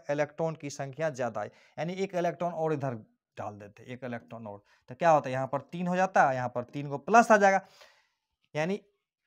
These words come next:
निगे-, किसी बॉडी पर नेगेटिव चार्ज मतलब excess number of electron with respect to proton, यानी प्रोटॉन की तुलना में इलेक्ट्रॉन की संख्या ज्यादा होना, यानी नेगेटिव चार्ज ज्यादा होना।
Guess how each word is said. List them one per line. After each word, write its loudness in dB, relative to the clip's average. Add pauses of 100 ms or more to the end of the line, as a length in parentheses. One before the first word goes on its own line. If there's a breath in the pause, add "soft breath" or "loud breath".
(280)
निगे-, -4
किसी -6
बॉडी 2
पर 2
नेगेटिव -4
चार्ज 8
मतलब 0
excess -4
number -2
of -2
electron -4
with -8
respect -8
to -6
proton, -2
यानी -4 (140)
प्रोटॉन -2
की -2
तुलना 0
में -2
इलेक्ट्रॉन -4
की -10
संख्या -10
ज्यादा 2
होना, -2
यानी -4
नेगेटिव 0
चार्ज 6
ज्यादा 8
होना। -4